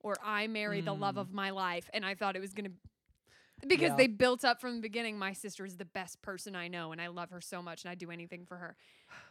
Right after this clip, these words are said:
Speaker 1: And I was
Speaker 2: Yeah.
Speaker 1: like, "Oh, he's gonna, like, have to make,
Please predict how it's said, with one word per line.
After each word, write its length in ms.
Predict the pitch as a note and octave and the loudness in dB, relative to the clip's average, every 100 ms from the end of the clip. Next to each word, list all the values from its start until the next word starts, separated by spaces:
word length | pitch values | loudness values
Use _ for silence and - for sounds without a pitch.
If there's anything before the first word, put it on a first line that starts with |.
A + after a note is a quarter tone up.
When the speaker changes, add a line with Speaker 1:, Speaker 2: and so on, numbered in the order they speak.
| _ - | _ -2
Speaker 1:
And 120 | A#3+ | 2
I 80 | A3+ | 4
was 80 | A3+ | 4
Speaker 2:
Yeah. 40 | |
Speaker 1:
like, 160 | A3+ G#3+ | 2 6
"Oh, 260 | A#3 A3 G3+ | 8 8 6
he's 280 | B3 C4 B3 | 2 2 4
gonna, 240 | D4 C#4 | 4 4
like, 220 | A#3+ G#3+ | 4 4
have 280 | G#3+ G#3+ G#3 | 4 2 2
to 80 | A#3+ | 0
make, 380 | G#3 G3+ G3+ | -2 0 -2